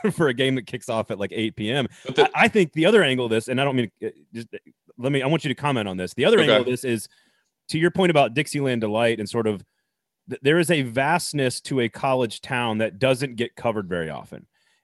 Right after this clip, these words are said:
Speaker 1: And, and that is food, culture, music, bars, all
Speaker 2: Yes.
Speaker 1: this other stuff. And that is stuff that makes Auburn,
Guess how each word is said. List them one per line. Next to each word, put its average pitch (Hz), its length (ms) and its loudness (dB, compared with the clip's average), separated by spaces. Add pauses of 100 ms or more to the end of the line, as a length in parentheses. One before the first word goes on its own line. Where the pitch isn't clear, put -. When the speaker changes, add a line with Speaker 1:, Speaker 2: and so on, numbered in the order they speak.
Speaker 1:
And, 113 240 -4
and 117 160 -6
that 135 140 4
is 117 160 0
food, 143 640 -2
culture, 139 500 -2
music, 120 460 -2
bars, 113 640 0
all 123 160 -2
Speaker 2:
Yes. 143 80 0
Speaker 1:
this 139 140 -2
other 147 180 4
stuff. 110 320 0
And 110 160 -4
that 151 160 2
is 160 100 0
stuff 151 240 0
that 127 140 -4
makes 117 500 -2 (320)
Auburn, 123 400 2